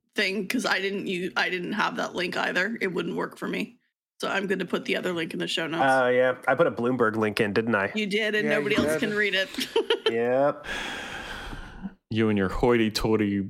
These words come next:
Speaker 4: Bloomberg subscription.
Speaker 2: I don't. I don't have a subscription to Bloomberg.
Speaker 3: Don't believe you.
Speaker 4: <laughs>
Speaker 1: I, I don't believe you either, because literally the only way you can even look at that page is to have a subscription.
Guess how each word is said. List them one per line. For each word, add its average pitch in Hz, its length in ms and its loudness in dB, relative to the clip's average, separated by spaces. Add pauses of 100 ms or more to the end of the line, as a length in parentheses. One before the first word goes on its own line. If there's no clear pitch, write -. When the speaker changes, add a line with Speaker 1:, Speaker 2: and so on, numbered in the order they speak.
(360)
Speaker 4:
Bloomberg 107 720 2
subscription. - 800 -4 (500)
Speaker 2:
I 233 120 4
don't. 277 440 2 (240)
I - 100 6
don't 320 260 2
have 233 180 0
a 208 40 2
subscription 175 500 0
to 151 80 2
Bloomberg. 117 560 0 (400)
Speaker 3:
Don't 190 160 0
believe 196 260 0
you. 170 140 2 (120)
Speaker 4:
<laughs> - 80 -20 (480)
Speaker 1:
I, 254 140 0 (140)
I 294 40 -4
don't 349 160 0
believe 330 240 0
you 294 140 0
either, 320 320 0
because 262 400 0 (100)
literally 285 440 0
the 254 140 0
only 262 220 0
way 269 120 0
you 262 180 0
can 262 140 0
even 233 240 0
look 262 160 0
at 269 100 0
that 233 200 -2
page 277 280 0
is - 160 -2
to 240 140 0
have 226 280 0
a 226 100 0
subscription. - 1000 -2